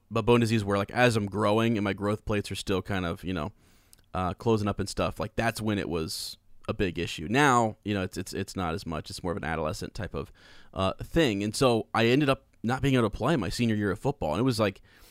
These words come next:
it was ridiculous. It was kinda like I knew going into my junior year, into senior year, that it wasn't gonna happen. And so I started something called, uh, Chess Club. It wa-, I just started this chess club,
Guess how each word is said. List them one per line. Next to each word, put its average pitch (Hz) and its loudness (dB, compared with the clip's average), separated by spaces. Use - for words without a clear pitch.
it - 0
was 147 4
ridiculous. 110 2
It 113 2
was 107 0
kinda 107 2
like 92 -2
I - -6
knew 120 4
going 117 4
into 107 4
my 101 0
junior 117 2
year, 104 2
into 101 -2
senior 107 -2
year, 95 0
that 92 0
it 67 -2
wasn't 92 -2
gonna 87 -4
happen. 98 -2
And 113 4
so 127 6
I 120 6
started 170 4
something 131 2
called, 101 2
uh, 92 0
Chess - 0
Club. - -6
It 113 4
wa-, 117 6
I 101 4
just 117 0
started 131 4
this 147 -2
chess - 0
club, 92 -4